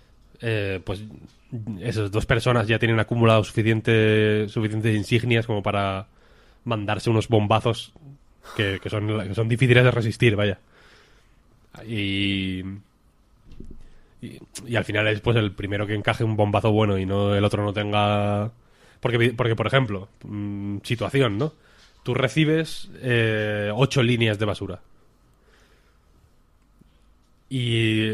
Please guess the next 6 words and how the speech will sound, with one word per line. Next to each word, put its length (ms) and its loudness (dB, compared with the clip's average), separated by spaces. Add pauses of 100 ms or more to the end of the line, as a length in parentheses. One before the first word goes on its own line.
(220)
las 200 -2
líneas 260 4
de 60 4
basura 360 2
son 420 2
amarillas, 840 0